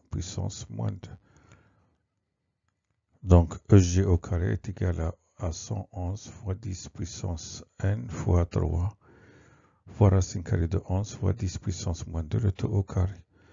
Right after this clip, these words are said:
Cent onze fois trois est égal à trois cent trente-trois.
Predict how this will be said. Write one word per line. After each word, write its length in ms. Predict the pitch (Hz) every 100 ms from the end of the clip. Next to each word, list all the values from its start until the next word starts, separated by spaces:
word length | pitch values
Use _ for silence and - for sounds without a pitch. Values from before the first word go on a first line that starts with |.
| - _
Cent 440 | - - 98 107 -
onze 400 | 110 98 98 - -
fois 300 | - - 98
trois 480 | - 95 92 92 -
est 220 | 95 -
égal 240 | - 98 -
à 60 |
trois 280 | 87 - 90
cent 400 | - - 87 - -
trente-trois. 720 | - 78 - - 82 107